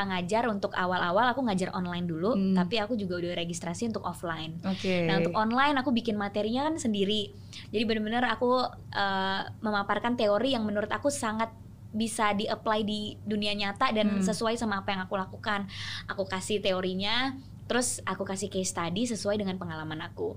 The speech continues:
Speaker 2: Hmm.
Speaker 1: Itu rasanya, rasanya suka banget aku bisa yang kayak beneran kasih tahu, buka strategi yang aku lakukan sekarang
Speaker 2: Iya.
Speaker 1: gitu. Bahkan aku buka strategi production house aku.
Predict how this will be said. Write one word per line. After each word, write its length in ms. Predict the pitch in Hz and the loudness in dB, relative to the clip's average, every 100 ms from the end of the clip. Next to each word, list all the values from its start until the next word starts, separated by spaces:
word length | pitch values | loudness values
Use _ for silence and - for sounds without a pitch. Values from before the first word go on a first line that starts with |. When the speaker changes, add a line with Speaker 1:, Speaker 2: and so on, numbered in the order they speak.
| - | -4
Speaker 2:
Hmm. 580 | 208 196 185 170 175 170 - - | 0 2 2 0 -2 -6 -12 -4
Speaker 1:
Itu 180 | 262 | 2
rasanya, 560 | 381 339 269 330 381 - - - - - - - - - - - | 4 4 2 2 0 -2 -12 -16 -16 -14 -12 -14 -14 -14 -12 0
rasanya 440 | 285 277 294 370 349 - | 2 2 2 2 0 -2
suka 500 | - - 302 - 277 | -6 0 2 4 4
banget 300 | 240 247 320 339 | 6 4 4 2
aku 200 | 285 330 | 0 2
bisa 220 | 285 269 | 0 2
yang 160 | 240 240 | 0 0
kayak 320 | 240 220 - - - - - - | 0 0 -2 -6 -12 -12 -12 0
beneran 420 | 214 240 240 247 | 4 6 4 2
kasih 280 | 247 226 247 | 0 0 0
tahu, 480 | 226 208 269 294 - | 4 4 4 2 -2
buka 560 | 220 226 - 254 254 - - - | -2 -2 0 2 2 0 -12 -10
strategi 600 | - 220 220 214 208 254 | -4 -2 2 2 4 4
yang 140 | 233 | 4
aku 180 | 208 214 | 2 2
lakukan 400 | 202 214 220 220 | 2 2 0 -2
sekarang 400 | - 180 254 247 | 2 6 6 4
Speaker 2:
Iya. 80 | - | 2
Speaker 1:
gitu. 80 | 208 | 0
Bahkan 300 | 202 262 262 | 2 0 0
aku 100 | 269 | 0
buka 220 | 214 208 | 0 -2
strategi 440 | 208 202 202 208 | -4 -4 -4 -4
production 380 | 220 202 190 208 | -4 -4 -2 -2
house 200 | 190 185 | -2 -2
aku. 320 | 185 - 190 | -4 -6 -6